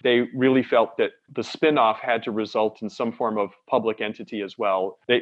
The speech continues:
they needed to provide some assurance to their shareholders that they had liquidity in their ownership interest in the spinoff. And so,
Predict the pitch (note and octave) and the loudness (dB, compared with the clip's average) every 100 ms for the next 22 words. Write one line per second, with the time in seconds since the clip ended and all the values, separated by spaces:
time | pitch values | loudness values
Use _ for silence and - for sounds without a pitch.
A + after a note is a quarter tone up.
0 | C3 A#2 A#2+ A#2 A#2 G#2+ A#2 G#2+ G#2 A#2+ | 0 -2 0 -2 -4 -8 -2 -2 -2 -4
1 | G#2+ - A2 G2+ - G2 A2 G#2+ A2 G2+ | -6 -4 -8 -8 -8 -2 -2 0 -4 -4
2 | G2+ G2 F#2+ G#2+ - G2+ F#2 G#2+ G2 G2+ | -4 -6 -8 -10 -6 -8 -4 -4 -4 -8
3 | - C#3+ B2+ G#2+ G#2 G#2 G#2+ G#2 G2+ F#2 | -4 0 0 0 -4 -6 -8 -6 -6 -6
4 | G#2+ G#2 - F#2+ G#2 - F2+ - G2 F#2 | -6 -8 -8 -12 -12 -12 -14 -12 -12 -12
5 | - B2 G#2+ D#2 - _ _ _ _ C3 | -10 -6 -6 -8 -12 _ _ _ _ -6
6 | A2+ - C3 A#2+ A#2 A#2 | -6 0 4 6 6 2